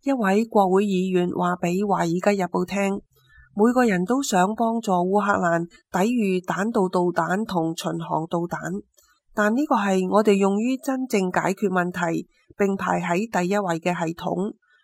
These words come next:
我哋自己並冇非常足夠嘅資源，因此提供愛國者導彈防禦裝備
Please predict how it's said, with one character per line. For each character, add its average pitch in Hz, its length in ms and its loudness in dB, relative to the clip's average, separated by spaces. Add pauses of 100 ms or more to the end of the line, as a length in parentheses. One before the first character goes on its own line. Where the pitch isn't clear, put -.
(140)
我 240 120 2
哋 254 140 4
自 202 180 -2
己 208 280 0
並 202 160 -2
冇 185 280 0
非 262 240 -2
常 175 300 -2
足 233 140 -2
夠 185 240 -4
嘅 180 120 -4
資 214 280 -4
源， 165 240 -2 (480)
因 240 220 2
此 196 160 -4 (520)
提 202 200 -2
供 311 280 0
愛 202 260 0
國 202 200 -2
者 196 160 -8 (200)
導 208 100 0 (140)
彈 185 200 -4 (140)
防 175 160 -2
禦 180 240 -4
裝 247 260 0
備 170 320 -4